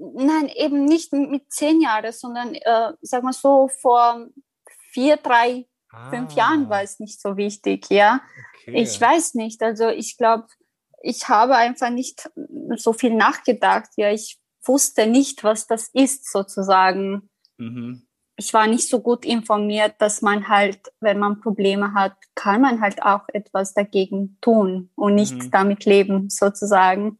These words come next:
Speaker 2: Ich glaub, das ist allgemein ein großes Problem, dass man nicht informiert ist über diese Themen, über
Speaker 1: Genau.
Speaker 2: Depressionen, über andere Struggles. Witzigerweise ist man halt dis-, informiert
Speaker 1: Mhm.
Speaker 2: über jede kleine Erkältung leider. Aber sobald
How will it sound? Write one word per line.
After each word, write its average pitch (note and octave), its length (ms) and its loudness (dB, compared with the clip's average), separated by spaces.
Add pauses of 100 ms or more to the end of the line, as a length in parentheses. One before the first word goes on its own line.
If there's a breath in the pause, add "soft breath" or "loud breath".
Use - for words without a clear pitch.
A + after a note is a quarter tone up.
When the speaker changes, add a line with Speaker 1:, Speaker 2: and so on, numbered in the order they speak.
Speaker 2:
Ich A2+ 100 -18
glaub, B2 160 -8
das B2+ 140 -8
ist B2 80 -12
allgemein A#2 440 -8
ein A2 100 -10
großes A2+ 340 -12
Problem, A2 440 -8
dass A2 180 -12
man G#2+ 180 -4
nicht A2 340 -8
informiert A#2 540 -6 (100)
ist - 480 -4 (340 soft breath)
über C3+ 240 0
diese B2 220 -2
Themen, B2+ 400 -2
über B2+ 240 -4
Speaker 1:
Genau. A2+ 120 -4 (140)
Speaker 2:
Depressionen, A3+ 500 4
über B2 440 -6
andere A#2+ 640 0 (320 soft breath)
Struggles. C3 800 0 (460 soft breath)
Witzigerweise C3 540 0
ist A#2+ 100 -8
man C3+ 140 2
halt B2+ 140 0
dis-, B2+ 80 0
informiert C#3+ 720 0
Speaker 1:
Mhm. D3+ 60 -6
Speaker 2:
über B2+ 360 2
jede B2+ 340 -2
kleine A#2+ 300 -2
Erkältung A#2 520 -2
leider. A2 400 -4 (800 loud breath)
Aber A2 760 0
sobald A#2 500 -4